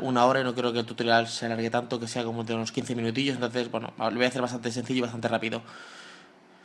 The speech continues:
Lo hago prácticamente en automático, o sea que lo bueno que este vídeo lo va-, lo ver-, lo vayáis viendo pausando poquito a poco, porque si no, si lo hago yo muy detenidamente, el vídeo se va a hacer muy, muy largo, ¿vale? Estamos en Adobe After Effects, vamos a composición, nueva composición,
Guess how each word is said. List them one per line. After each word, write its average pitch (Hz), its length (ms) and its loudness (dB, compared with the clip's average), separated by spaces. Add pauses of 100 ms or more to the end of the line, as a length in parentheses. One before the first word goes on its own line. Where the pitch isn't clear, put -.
(300)
Lo 160 100 10
hago 170 120 10
prácticamente 170 440 6
en 160 60 10
automático, 156 560 6
o 170 80 8
sea 135 260 4
que 117 380 2
lo 117 240 2
bueno 131 240 0
que 139 80 -2
este 139 160 -2
vídeo 139 160 2
lo 135 120 2
va-, 127 140 2
lo 120 220 2
ver-, 123 260 0
lo 120 140 4
vayáis 123 280 4
viendo 135 360 4
pausando 117 680 2 (100)
poquito 120 300 0
a 117 60 0
poco, 117 200 0
porque 113 220 -6
si 120 140 -4
no, 127 420 2 (300)
si - 180 0
lo 127 80 4
hago 135 140 4
yo 147 320 4
muy 147 260 2
detenidamente, 143 720 2 (680)
el 135 100 -2
vídeo 131 140 2
se 135 80 2
va 131 60 4
a - 20 -6
hacer 127 120 0
muy, 127 140 4
muy 123 140 6
largo, 110 240 2
¿vale? 135 180 2 (480)
Estamos 139 260 0
en 135 60 2
Adobe 131 240 4
After 131 200 0
Effects, 170 600 0
vamos 131 240 -2
a 123 80 -2
composición, 127 720 2
nueva 135 300 2
composición, 147 800 0